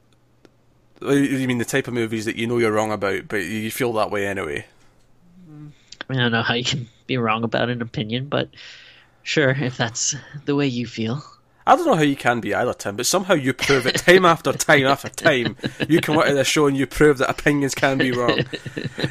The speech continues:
Speaker 1: Uh, <laughs> um, seriously, though, I, li-, like you say, technically it's very good. There's a lot of fantastic, it, it shoots night very well. I loved, uh, the use of light, especially. There was a lot of, like, gas lantern sort of usage,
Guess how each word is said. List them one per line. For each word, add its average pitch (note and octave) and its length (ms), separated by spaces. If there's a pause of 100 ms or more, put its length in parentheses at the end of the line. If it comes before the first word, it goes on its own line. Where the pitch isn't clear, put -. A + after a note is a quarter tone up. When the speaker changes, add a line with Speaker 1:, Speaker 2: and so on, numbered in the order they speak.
(140)
Speaker 1:
Uh, D3 440 (320)
<laughs> F#3 320
um, D3 280 (800)
seriously, F#3 440
though, C#3 160
I, D3+ 320
li-, D3+ 400 (180)
like F#3 140
you G#3 40
say, C#3+ 220
technically D3 500
it's B2+ 80
very A#2+ 260
good. G#2+ 220
There's A#2 140
a A#2 60
lot A#2+ 260
of A2+ 360
fantastic, A2 640
it, A2+ 260
it C3+ 60
shoots - 300
night A#2+ 280
very A#2 220
well. A2 280
I A2+ 160
loved, A2+ 480
uh, G#2 440 (1080)
the C3 80
use D3+ 180
of A#2+ 140
light, A2+ 360 (240)
especially. B2 640
There A#2+ 100
was A#2+ 100
a A#2+ 60
lot A#2+ 320
of, A#2 180
like, A2+ 140 (140)
gas A2+ 340
lantern A2+ 420
sort B2 260
of B2 60
usage, B2+ 460